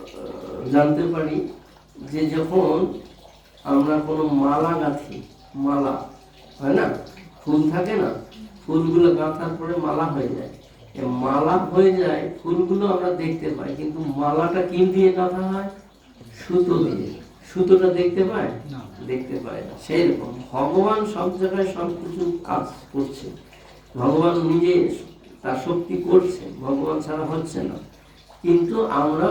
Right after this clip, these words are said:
Speaker 1: ভগবানকে দেখতে পাই। হুম, আমরা সৃষ্টিটাই দেখতে পাই, কিন্তু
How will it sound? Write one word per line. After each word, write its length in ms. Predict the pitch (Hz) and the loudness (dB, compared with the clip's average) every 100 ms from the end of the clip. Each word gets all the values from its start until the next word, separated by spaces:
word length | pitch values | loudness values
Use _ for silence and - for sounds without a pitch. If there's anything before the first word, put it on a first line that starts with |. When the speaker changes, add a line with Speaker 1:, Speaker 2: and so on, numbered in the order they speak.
| 190 | 0
Speaker 1:
ভগবানকে 440 | 139 127 131 135 147 | -2 -2 -4 -4 -4
দেখতে 340 | 123 117 - - | -4 -8 -10 -14
পাই। 180 | - - - - - - - - - | -14 -18 -20 -20 -20 -20 -20 -20 -20
হুম, 260 | - 135 123 - - - | -6 -2 -2 -4 -10 -6
আমরা 260 | 123 123 151 165 - - - - | -2 2 2 0 -6 -16 -20 -16
সৃষ্টিটাই 600 | - 143 151 156 156 151 147 | 2 2 2 -4 0 2 2
দেখতে 300 | 127 123 117 | 0 -2 -8
পাই, 140 | - - | -10 -10
কিন্তু 200 | 131 | -8